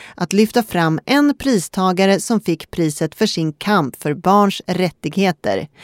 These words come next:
Malala Yousafzai. Yousafzai var bara sjutton år gammal när hon tjugohundrafjorton delade Nobels fredspris med Kailash Satyarthi för deras kamp mot förtryck av barn och ungdomar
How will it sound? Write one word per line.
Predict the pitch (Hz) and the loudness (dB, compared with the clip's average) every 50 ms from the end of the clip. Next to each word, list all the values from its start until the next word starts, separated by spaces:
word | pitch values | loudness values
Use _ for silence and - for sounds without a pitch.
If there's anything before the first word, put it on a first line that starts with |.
| - - - - - - | -20 -20 -20 -20 -16 -8
Malala | - 185 190 214 226 226 226 220 214 | -2 2 4 6 6 6 6 6 4
Yousafzai. | 185 196 226 214 - 190 - - - - - - - - 165 - _ _ _ _ _ _ _ _ _ _ _ _ _ _ _ _ _ _ _ _ _ _ _ _ _ _ _ _ _ - | 4 4 2 2 2 -2 -4 -4 -4 -4 -4 -4 -6 -10 -12 -14 _ _ _ _ _ _ _ _ _ _ _ _ _ _ _ _ _ _ _ _ _ _ _ _ _ _ _ _ _ 2
Yousafzai | 190 226 247 - 269 247 - - - 226 220 220 220 202 - | 2 2 4 2 0 0 0 0 4 4 6 6 6 4 4
var | 185 208 | 2 0
bara | 185 214 202 180 175 170 | 4 4 4 4 4 2
sjutton | - - - 240 180 _ _ - 190 190 190 | -2 -4 -4 -4 -4 _ _ -2 0 2 2
år | 175 165 | 2 0
gammal | 170 170 214 220 214 185 175 208 285 262 160 - 156 160 - | 0 0 2 2 2 2 2 2 2 2 0 0 -2 -6 -6
när | - 170 180 | -4 -2 0
hon | 180 175 165 170 180 - - | 0 0 0 0 -2 -4 -6
tjugohundrafjorton | - - - 277 277 233 254 254 247 247 - - 269 262 233 196 - _ - 294 277 214 185 165 - | -6 -4 0 0 2 2 2 4 4 2 0 0 0 2 2 0 0 _ 0 2 2 4 2 0 -2
delade | 175 165 208 208 185 180 180 208 240 226 240 240 - | 0 2 2 4 4 4 4 4 4 4 4 2 4
Nobels | 196 208 202 151 180 160 156 160 - - | 2 2 2 2 2 0 0 -2 -4 -6
fredspris | - - 185 165 160 165 - - - 170 156 156 147 - - | -2 0 0 0 0 -4 -8 -10 -6 -4 -4 -4 -6 -6 -4
med | 160 160 151 - | -4 -4 -4 -6
Kailash | - 180 170 160 160 156 160 156 160 - - - - - | -6 -4 -2 -2 0 0 -2 -2 -2 -2 -6 -6 -8 -10
Satyarthi | - - - 165 - - 185 196 226 233 208 - - - 160 - 147 - - - - - - - _ - - | -8 -4 -4 -4 -2 0 2 4 4 2 2 -2 -6 -6 -6 -6 -6 -8 -10 -20 -20 -20 -20 -20 _ -8 -4
för | 175 170 | -4 -2
deras | 156 202 226 247 269 269 - - | 2 4 4 6 4 4 0 -2
kamp | - 240 233 233 226 226 220 - | -2 2 4 4 4 2 0 0
mot | 185 190 185 175 - | -2 -2 -2 -2 -4
förtryck | - - 185 170 160 - - 220 254 262 233 - - - - | -6 -4 -4 -4 -4 -4 -4 -2 -2 -2 -2 -4 -10 -10 -8
av | 170 160 170 | -8 -8 -6
barn | 170 180 226 254 262 262 262 240 | 0 2 4 4 4 4 2 0
och | - 202 - - - | -2 -6 -6 -2 0
ungdomar | 220 196 180 170 156 190 202 220 220 185 170 156 147 135 | 0 2 2 0 2 2 4 4 4 4 2 0 -2 -4